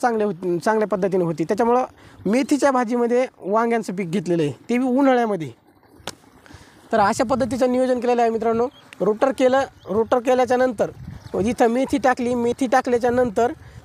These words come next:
त्याच्यावर पाळी घेतली आणि अशा पद्धतीनं सऱ्या पाडलेल्या आहेत.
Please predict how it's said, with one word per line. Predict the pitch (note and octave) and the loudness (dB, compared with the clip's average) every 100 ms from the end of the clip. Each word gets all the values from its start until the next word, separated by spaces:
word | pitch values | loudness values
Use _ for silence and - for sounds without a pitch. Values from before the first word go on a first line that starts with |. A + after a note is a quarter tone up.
| - | -2
त्याच्यावर | G#3+ B3 B3+ | 2 4 4
पाळी | A3+ B3 B3+ B3 | 2 2 2 2
घेतली | A3 F#3+ F3 G#3 | -2 -4 -8 -2
आणि | A3+ | 0
अशा | B3 G#3+ B3 | 2 0 0
पद्धतीनं | A#3 B3+ A3 A3 A#3+ | 0 0 0 0 -2
सऱ्या | A#3+ B3 A3+ | 0 0 0
पाडलेल्या | G#3+ G3 F3+ E3+ | 0 -2 -2 -2
आहेत. | D3+ | -4